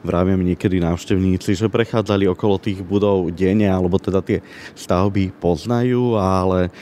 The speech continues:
nespájali s-, si to s týmto architektom a dokonca mi, sa mi stalo aj to, že mal som napríklad pani, ktorá, ktorá sa ma pýtala: "A neviete mi povedať, e, dom, v ktorom bývam, aký je to architekt?" A bola to zrovna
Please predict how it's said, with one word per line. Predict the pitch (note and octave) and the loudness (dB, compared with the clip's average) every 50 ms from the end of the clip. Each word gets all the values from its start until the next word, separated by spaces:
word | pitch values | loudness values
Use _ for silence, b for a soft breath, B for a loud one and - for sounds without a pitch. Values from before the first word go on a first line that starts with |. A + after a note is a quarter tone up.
| B B | B B
nespájali | B E2+ F#2 G2 - - - G#2+ F#2+ F2+ F2 E2+ E2+ F2 E2+ | B -2 -2 -2 -4 -4 -2 -2 0 2 2 2 2 0 -2
s-, | - - - - - - - - - - - - - | -4 -6 -14 -16 -16 -16 -16 -18 -18 -20 -20 -20 -10
si | - - G#2 F#2 | -4 0 0 2
to | - G2+ F2+ E2+ | 2 2 0 0
s | - - - | -2 -2 0
týmto | G2+ G2+ G#2 A#2+ G2+ | 0 0 2 2 2
architektom | F2 E2+ - - A2 F#2+ A2+ G#2+ - - - B2 A2+ A2 | 2 2 2 0 0 0 0 0 -2 0 0 0 2 2
a | F#2+ E2+ | 2 2
dokonca | F#2 F#2 - A2 G#2 F#2+ - G#2 F#2+ | 0 0 0 0 -2 -2 0 0 2
mi, | F#2+ F#2+ G2 G2+ - | 2 2 0 -2 -4
sa | - - A2+ | -2 0 0
mi | G#2 G#2 | 0 0
stalo | - - - G#2+ G2+ A2 A2+ G#2+ G#2 B B B B B B B | -2 -4 -2 0 2 2 2 0 -2 B B B B B B B
aj | B F2+ F#2 F2+ F2+ - | B 2 2 2 2 0
to, | - G2 G2 G2+ | 0 0 0 0
že | F#2 - G2 F#2 F2 F2 - B B B B B B | 0 0 0 0 0 0 -2 B B B B B B
mal | F2 F2+ F2 E2+ | 0 0 0 0
som | - G#2 F#2+ | 0 0 0
napríklad | F2+ - F#2 F#2 - - F#2 F2 - - | 0 0 -2 -6 -2 -2 -2 -2 -2 -4
pani, | - F2 E2+ F#2 G2+ G2+ G2 - | -4 -2 0 2 2 0 0 -2
ktorá, | - - - F#2+ F2+ F2 F2+ F2+ F2 E2+ E2+ E2+ E2+ - B B B B B | -4 -4 -4 -2 0 0 0 0 0 2 0 0 -2 -4 B B B B B
ktorá | - G2+ G2+ | -2 0 0
sa | F#2+ - G#2+ | 0 0 0
ma | G2+ G2+ | -2 -2
pýtala: | - - G#2 G2 - A#2+ G#2+ G2 F#2+ F2+ | 0 -2 -2 -2 0 0 2 2 2 2
"A | F#2 F2 F2+ F2+ F2 B1+ G#1+ C2 A#1 | 0 0 0 2 2 2 2 0 0
neviete | F#2 G#2 G#2+ A2 C3 A#2+ - A#2+ | 0 0 0 0 0 0 0 0
mi | A2+ G#2+ | 0 -2
povedať, | - - - F#2+ G2 G#2+ G2 F#2 G2 G2 G2 - - A#2+ | -2 -2 -2 0 0 0 0 0 0 0 0 -2 -4 -4
e, | E2+ F#2 G2+ F#2+ F#2+ G2 F2+ D#2 F#2+ F#2 | -2 0 0 0 0 0 -2 -4 -6 -4
dom, | G2+ G2+ G2 A2 A#2 C3 | 0 0 2 2 0 0
v | A#2+ - | -4 -6
ktorom | - - A2+ G#2+ G#2 G#2 | -2 0 2 2 2 2
bývam, | F#2 F#2 F2 G2+ G2+ B2 A#2+ A2 | 0 0 0 2 2 2 2 2
aký | G2 F#2 - - A2+ | 2 0 0 0 0
je | G2 - | 0 2
to | - F2+ F#2 | 2 2 2
architekt?" | F#2 - - C3+ - - A2 F#2+ - B B B B B B | 2 0 -2 -4 -2 -2 -2 -2 -4 B B B B B B
A | B | B
bola | F#2 G#2 G#2 G2 F#2+ | -2 0 2 0 0
to | - A2 F#2+ | 0 0 -2
zrovna | E2+ G#2 G2+ G2+ G2 F#2+ G2+ G2+ F#2+ F#2 | 0 2 2 2 2 2 2 2 2 0